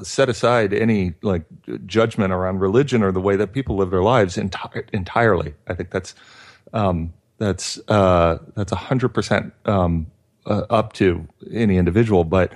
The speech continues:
for me, it was, it ended up being a,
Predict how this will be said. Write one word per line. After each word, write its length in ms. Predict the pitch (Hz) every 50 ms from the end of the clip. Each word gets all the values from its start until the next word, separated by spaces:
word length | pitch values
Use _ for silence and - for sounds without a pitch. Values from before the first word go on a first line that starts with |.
| - - - - - _ _
for 300 | - - - 113 104 95
me, 540 | 95 113 147 196 165 117 107 95 92 90 -
it 80 | - 107
was, 160 | 98 92 92 - _ -
it 200 | 107 98 90 -
ended 280 | 117 113 117 110 101 113
up 140 | 127 - -
being 140 | 98 92
a, 120 | 90 87